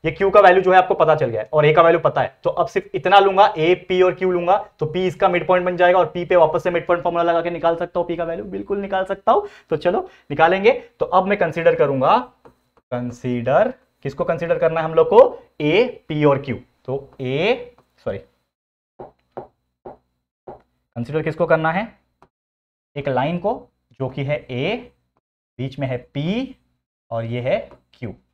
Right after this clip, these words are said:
ठीक है, इसमें अब जो पी होगा वो मेरा बन जाएगा एक्स और वाई, और ये बन जाएगा आपका ए वाला एक्स वन वाई वन और ये क्यू वाला बन जाएगा एक्स टू वाई टू। समझा?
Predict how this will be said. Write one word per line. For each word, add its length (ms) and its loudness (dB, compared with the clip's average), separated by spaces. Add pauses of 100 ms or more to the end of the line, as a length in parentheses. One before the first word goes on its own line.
(280)
ठीक 100 -4
है, 180 0 (220)
इसमें 240 -6
अब 120 -4
जो 120 -2
पी 220 -2
होगा 280 6 (440)
वो 140 -2
मेरा 180 4
बन 140 2
जाएगा 300 4 (1040)
एक्स 260 -2
और 180 2
वाई, 260 2 (800)
और 120 -4
ये 160 -4
बन 140 2
जाएगा 240 2
आपका 280 0
ए 180 -6
वाला 280 2
एक्स 200 -10
वन 80 -4
वाई 180 2
वन 200 -2 (380)
और 120 -6
ये 60 -8
क्यू 200 -8
वाला 200 2
बन 140 -4
जाएगा 340 0
एक्स 260 -10
टू 160 -6
वाई 240 -2
टू। 160 -18
समझा? 800 -4